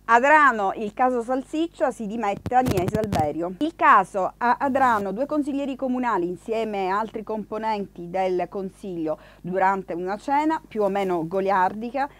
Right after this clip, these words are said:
a base di salsiccia avevano preso in giro il, con frasi offensive chi non percepiva lo stipendio da ben cinque mesi e da poco aveva iniziato lo sciopero della fame.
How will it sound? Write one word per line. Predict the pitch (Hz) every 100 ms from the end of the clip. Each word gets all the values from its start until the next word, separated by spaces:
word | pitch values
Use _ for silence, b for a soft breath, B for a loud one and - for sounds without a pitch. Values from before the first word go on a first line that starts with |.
| B
a | -
base | 185 262 254
di | 214
salsiccia | 254 302 - 370 - 247
avevano | 294 285 247
preso | 240 285
in | 254 262
giro | 254 262 190 170 170 220
il, | 208 190 185 185
con | 214 202
frasi | 226 226 196 196
offensive | 190 - 226 226 - 233 233 294 285
chi | 294
non | 277
percepiva | 233 226 240 247 240 196
lo | 233
stipendio | 247 240 214 226 240 202
da | 190
ben | 214 220
cinque | - 262 233 185
mesi | 170 160 - 233 B B B
e | 233
da | 311
poco | 302 247
aveva | 240 247
iniziato | 269 - 262 269 240
lo |
sciopero | 220 233 208 202
della | 190 170 156
fame. | 151 135 147